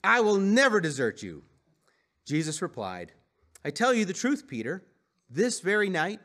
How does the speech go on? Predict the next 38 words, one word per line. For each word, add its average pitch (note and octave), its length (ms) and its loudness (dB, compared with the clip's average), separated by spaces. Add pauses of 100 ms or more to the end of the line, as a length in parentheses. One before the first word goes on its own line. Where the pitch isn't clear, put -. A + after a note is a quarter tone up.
(120)
before F3+ 300 0
the F3 100 0
rooster F#3 320 -4
crows, G3+ 500 -6 (300)
you G#3 160 0
will D4 100 0
deny D#3+ 340 0
three C#4+ 420 -6
times C#3 640 -4 (120)
that A#2+ 140 -10
you A#3+ 100 -4
even A2 280 -4
know E3+ 200 -2
me." F2 260 -10 (580)
"No," C4+ 400 4
Peter D#3+ 400 -2
insisted, C#3 460 -4
"even E4+ 260 2
if C4+ 140 0
I A#3+ 120 4
have G3+ 260 0
to E3+ 80 -2
die G3+ 340 2
with C#4 180 -2
you, B3+ 220 0 (180)
I F#3 180 2
will E3 160 2
never C4+ 400 2
deny G3+ 340 2
you." F#2 280 -6 (480)
And A2 120 -6
all D3 140 -2
the G3 140 2
other E3+ 160 0
disciples G#2 580 -6
vowed F#2+ 280 -8
the A#2 80 -12
same. D#2 380 -12